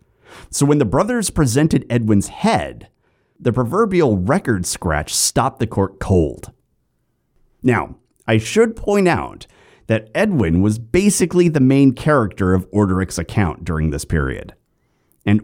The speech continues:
Orderic has a very specific interpretation of this event. He tells us that Edwin's death was just a massive tragedy that was mourned by the entire kingdom.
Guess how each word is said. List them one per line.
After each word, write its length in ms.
Orderic 600
has 180
a 60
very 480
specific 560
interpretation 720
of 80
this 180
event. 460
He 160
tells 360
us 280
that 180
Edwin's 420
death 360
was 160
just 280
a 120
massive 720
tragedy 640
that 120
was 140
mourned 380
by 120
the 140
entire 380
kingdom. 540